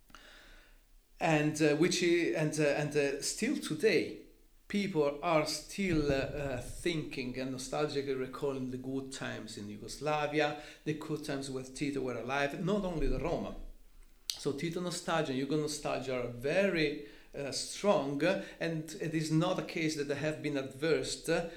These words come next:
and, uh, by, by, by the nationalist movements, uh, which are instead have been the, the main cause of the, of the war in Yugoslavia. It was political interest, not, uh, ethnic difference,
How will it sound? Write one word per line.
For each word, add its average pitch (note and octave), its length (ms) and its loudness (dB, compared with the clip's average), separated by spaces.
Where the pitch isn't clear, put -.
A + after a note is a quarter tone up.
and, C#3 320 -2
uh, B2 480 -2
by, C#3 180 0
by, C3+ 200 -2
by C3 180 -2
the C3+ 80 -4
nationalist C3 800 -4
movements, C#3+ 720 -2
uh, D#3 140 0
which D#3 240 6
are C#3+ 140 6
instead C#3+ 480 0
have C#3 180 -2
been C3 220 2
the, B2+ 80 0
the C3+ 200 0
main C#3+ 340 2
cause A2+ 380 -4
of A#2+ 220 -6
the, A2+ 100 -4
of A#2+ 220 -6
the B2+ 100 -2
war A#2 220 -2
in A#2+ 80 -6
Yugoslavia. A#2 680 -2
It B2+ 120 -12
was B2 220 -4
political C#3+ 560 -2
interest, C#3 480 -2
not, B2 420 -2
uh, C3+ 200 0
ethnic C#3 560 -4
difference, - 640 -8